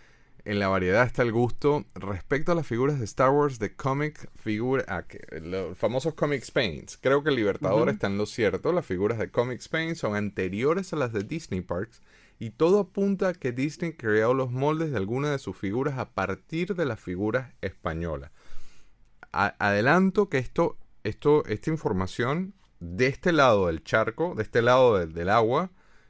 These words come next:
Speaker 1: es medio nueva, pero entonces yo sé que tú me vas a complementar algo ahí. En ningún
Speaker 2: Sí, bueno,
Speaker 1: caso,
Speaker 2: fíjate.
Speaker 1: voy para allá, en ningún caso hubo cesión de moldes confirmado por un ex trabajador de la empresa. By the way, votó y un gentío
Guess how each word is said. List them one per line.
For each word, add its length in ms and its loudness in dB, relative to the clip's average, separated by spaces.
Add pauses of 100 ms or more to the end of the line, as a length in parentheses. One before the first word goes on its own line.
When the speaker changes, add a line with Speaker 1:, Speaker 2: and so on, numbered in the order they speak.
(180)
Speaker 1:
es 140 0
medio 280 2
nueva, 380 2
pero 140 0
entonces 300 -8
yo 80 -6
sé 120 -8
que 60 -4
tú 100 -10
me 80 -4
vas 160 -2
a 60 -6
complementar 560 -6
algo 220 -4
ahí. 120 -8 (640)
En 160 -2
ningún 160 0
Speaker 2:
Sí, 240 8
bueno, 40 2 (120)
Speaker 1:
caso, 200 2
Speaker 2:
fíjate. 340 -2 (600)
Speaker 1:
voy 120 -2
para 160 0
allá, 180 -2
en 80 -6
ningún 220 -4
caso 280 2
hubo 120 0
cesión 440 -2
de 80 -2
moldes 460 -2
confirmado 760 -2
por 140 -2
un 220 -6
ex 320 -8
trabajador 760 4 (400)
de 160 2
la 100 0
empresa. 540 -6 (460)
By 180 2
the 40 4
way, 280 4
votó 640 0
y 200 0
un 220 -2
gentío 720 0